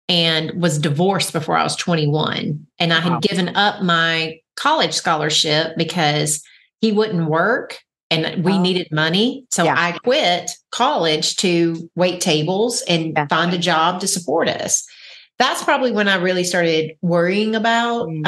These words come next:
Speaker 1: um, what was gonna happen to me because
Speaker 2: Yeah.
Speaker 1: I felt like I was kinda going down the same road my mom had. My mom had me at seventeen, although I wasn't pregnant.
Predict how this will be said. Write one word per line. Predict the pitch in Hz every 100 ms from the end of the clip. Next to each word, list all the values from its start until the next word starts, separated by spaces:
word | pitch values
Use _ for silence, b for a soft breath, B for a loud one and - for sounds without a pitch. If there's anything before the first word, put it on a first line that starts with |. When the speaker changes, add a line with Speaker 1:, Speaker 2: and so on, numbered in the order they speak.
| 175 156
Speaker 1:
um, | 120 117 - -
what | 185 202
was | 180
gonna | 190 160
happen | 160 156 180
to | 175 202
me | 196 202 226 226
because | 185 175 165
Speaker 2:
Yeah. | 180 147
Speaker 1:
I | 175
felt | 156 165 160
like | 156 156 - _ _ _ _ -
I | 190
was | 190
kinda | 214 214
going | 196 190
down | 180 170
the |
same | 170 185 175
road | 165 151
my | 160 156
mom | 147 -
had. | 170 143 139
My | 208
mom | 220 226 240
had | 226 175 165
me |
at | 147
seventeen, | - 175 156 151 175 180 160
although | 170 180
I | 185 202
wasn't | 196 175 -
pregnant. | - 170 180 151 147